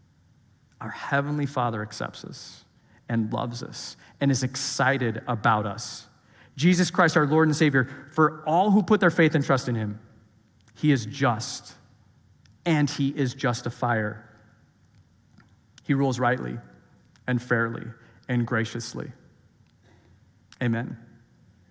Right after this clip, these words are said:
Let's pray. Father God,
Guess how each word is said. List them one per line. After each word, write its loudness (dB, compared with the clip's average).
Let's -6
pray. -2
Father 2
God, 0